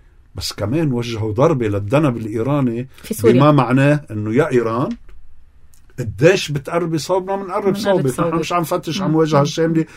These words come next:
Speaker 1: بس اوعى تصدقوا أنه أنتم بتحطوا
Speaker 2: يعني
Speaker 1: شروط.
Speaker 2: تبوي سلاحها في
Speaker 1: يعني
Speaker 2: لبنان
Speaker 1: وقت
Speaker 2: لا
Speaker 1: اللي
Speaker 2: يمشي.
Speaker 1: بيطلع محمد جواد ظريف يقول: "رجعوا بدون شروط، تا نحن نوقف الخروج على الاتفاق"،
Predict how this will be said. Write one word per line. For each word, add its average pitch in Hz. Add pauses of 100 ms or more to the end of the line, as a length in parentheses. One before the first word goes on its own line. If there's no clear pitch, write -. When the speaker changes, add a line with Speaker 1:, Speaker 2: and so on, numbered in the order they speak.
(180)
Speaker 1:
بس 139
اوعى 247
تصدقوا 156
أنه 156
أنتم 147
بتحطوا 135
Speaker 2:
يعني 254
Speaker 1:
شروط. 139
Speaker 2:
تبوي 269
سلاحها 359
في -
Speaker 1:
يعني 160
Speaker 2:
لبنان 160
Speaker 1:
وقت 165
Speaker 2:
لا 165
Speaker 1:
اللي 160
Speaker 2:
يمشي. 151
Speaker 1:
بيطلع 185
محمد 165
جواد 160
ظريف 151
يقول: 156 (680)
"رجعوا 214
بدون 156
شروط، 196 (500)
تا 139
نحن 160
نوقف 156
الخروج 139
على 123
الاتفاق"، 113